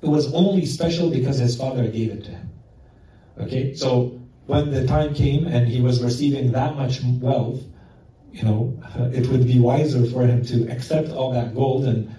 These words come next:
go buy <laughs> ten cows or a hundred cows with that gold if he wanted to. And he didn't need to sell it. But selling the cow and getting the gold instead,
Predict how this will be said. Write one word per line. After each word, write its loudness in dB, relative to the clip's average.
go 2
buy 0
<laughs> -20
ten 0
cows 0
or -2
a -6
hundred 0
cows -2
with 0
that 0
gold 0
if -10
he -4
wanted -4
to. -10
And 0
he 4
didn't 0
need 0
to -6
sell -4
it. -12
But 0
selling 0
the 0
cow 0
and 2
getting 0
the 2
gold 2
instead, -4